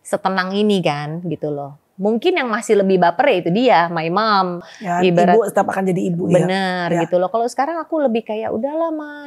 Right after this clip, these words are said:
Speaker 1: kita harus bener-bener ya move on." Makanya, Kak, aku tuh benci banget sama orang yang bilang kalau aku tuh belum move on. Hey, I move on already. Kalau enggak, aku enggak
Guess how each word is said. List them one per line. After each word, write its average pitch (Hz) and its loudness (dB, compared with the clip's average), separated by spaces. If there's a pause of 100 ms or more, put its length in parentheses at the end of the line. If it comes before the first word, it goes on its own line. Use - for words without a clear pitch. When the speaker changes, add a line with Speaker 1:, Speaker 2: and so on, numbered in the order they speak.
(120)
Speaker 1:
kita 202 -14
harus 185 -4
bener-bener 165 -6 (400)
ya 170 -4
move 190 -6
on." 180 -4
Makanya, 302 -2
Kak, 294 0
aku 240 0
tuh 320 -2
benci 214 0
banget 180 0
sama 220 -6
orang 208 0
yang 240 -6
bilang 196 -2
kalau - -6
aku 180 -4
tuh 254 2
belum 196 4
move 208 -2
on. 170 0 (260)
Hey, 311 4
I 226 6
move 254 4
on 330 4
already. 233 4
Kalau 247 4
enggak, 254 2
aku 285 2
enggak 233 4